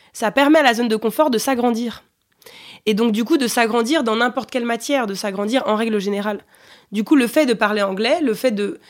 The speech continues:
d'essayer, parce que c'est, c'est quand même un défi de parler anglais, euh, au sens où on est toujours plus à l'aise dans sa langue maternelle.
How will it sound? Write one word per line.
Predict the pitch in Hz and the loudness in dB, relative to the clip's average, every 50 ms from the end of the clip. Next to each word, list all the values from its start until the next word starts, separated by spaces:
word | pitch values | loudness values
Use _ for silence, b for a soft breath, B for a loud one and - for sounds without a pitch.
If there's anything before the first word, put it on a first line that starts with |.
| b b - | b b -4
d'essayer, | 185 220 214 - - 247 233 220 254 262 | -2 -2 0 0 0 0 0 0 -2 -2
parce | 214 196 - | -2 -4 -4
que | - 202 | -4 -4
c'est, | 180 - - 156 | -6 -6 -6 -8
c'est | 139 - 180 | -8 -8 -4
quand | 180 190 | -2 0
même | 202 190 | 0 0
un | 180 | 0
défi | 180 214 254 - 466 403 | 0 -2 -2 -2 0 0
de | 277 | 0
parler | 208 202 208 202 196 185 | 2 2 2 2 2 0
anglais, | 180 180 180 202 190 180 175 175 | 0 -2 -2 0 0 0 -2 -2
euh, | 170 170 170 175 170 170 B B B B B B B B | -4 -6 -8 -8 -10 -12 B B B B B B B B
au | 208 190 | -6 -2
sens | - 233 233 220 - - | 0 0 0 0 -2 -4
où | 214 190 | -4 -4
on | - 208 208 | 0 0 0
est | 202 - | 0 0
toujours | - 254 262 262 - | 0 0 0 -2 0
plus | - 240 202 | -2 0 2
à | 202 | 4
l'aise | 196 233 247 208 | 4 4 2 0
dans | 196 | -2
sa | - - 190 | -4 -2 -2
langue | 185 180 185 | 0 0 0
maternelle. | 190 180 - 220 214 233 240 240 214 175 | -2 -2 -4 -2 0 0 0 0 -2 -4